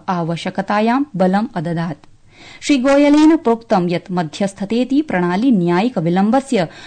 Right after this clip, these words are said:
न्यूनीकरण दिशि उपयुक्तां भवितुं शक्नोतीति। तेनाद्य यूनियन इंटरनेशनल डेस्क एडवोकेट्स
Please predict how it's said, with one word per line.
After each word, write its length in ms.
न्यूनीकरण 760
दिशि 500
उपयुक्तां 760
भवितुं 420
शक्नोतीति। 840
तेनाद्य 520
यूनियन 420
इंटरनेशनल 680
डेस्क 380
एडवोकेट्स 600